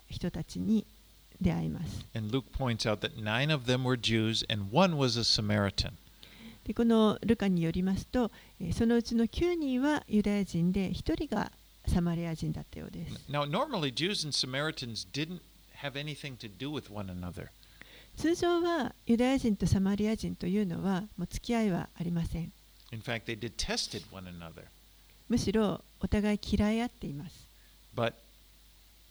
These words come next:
Speaker 2: in English we say misery loves company. You, you don't need to translate that, but <laughs> it's because they're lepers now,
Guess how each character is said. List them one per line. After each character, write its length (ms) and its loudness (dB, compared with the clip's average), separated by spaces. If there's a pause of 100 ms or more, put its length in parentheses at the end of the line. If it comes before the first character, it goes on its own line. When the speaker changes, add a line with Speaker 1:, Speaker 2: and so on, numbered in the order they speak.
(360)
Speaker 2:
in 80 -10
English 380 -6
we 60 -8
say 180 -6
misery 460 -8
loves 340 -8
company. 360 -12
You, 240 -12
you 280 -14
don't 160 -12
need 140 -10
to 100 -10 (220)
translate 460 -4
that, 140 -2
but 120 2
<laughs> 320 0 (220)
it's 160 -4
because 420 2 (240)
they're 100 8
lepers 680 2 (280)
now, 380 4